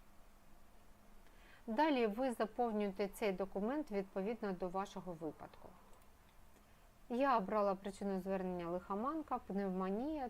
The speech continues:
та призначення ліків та консультація з лікарем П М С Д, дії лікаря. Далі треба, е, м, правильно проставити тривалість вашої взаємодії.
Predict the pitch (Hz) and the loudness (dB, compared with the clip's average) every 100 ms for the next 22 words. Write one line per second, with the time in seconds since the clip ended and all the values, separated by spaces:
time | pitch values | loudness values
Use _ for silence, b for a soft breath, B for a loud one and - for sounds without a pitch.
0 | - 240 233 208 196 202 196 196 196 185 | 0 0 0 -2 -2 -2 -2 -2 -2 0
1 | 233 285 254 - 190 185 190 196 185 220 | -2 -2 -6 -2 -4 -2 -4 -4 -2 -2
2 | 226 190 175 180 196 196 180 - 185 180 | -2 -2 -2 -4 -2 -2 -4 -4 -2 -2
3 | 170 170 170 - 156 - B B B 170 | -4 -4 -6 -6 -8 -8 B B B 0
4 | 190 180 170 - - - - - B B | 2 2 -2 -6 -10 -10 -14 -18 B B
5 | B 214 233 185 165 - 254 285 285 269 | B 2 4 4 2 2 4 6 6 4
6 | - 220 208 208 196 208 202 196 190 190 | 6 6 6 4 0 -2 0 0 2 0
7 | 190 - 208 - 226 247 254 240 226 214 | -2 -6 -10 0 4 4 4 0 2 2
8 | 202 196 202 - 220 214 208 196 196 185 | 0 -2 -4 0 0 0 -4 -2 0 2
9 | 196 208 202 180 185 - 185 180 180 202 | 2 0 -2 0 0 0 0 0 2 4
10 | 208 185 160 147 | 2 2 0 -2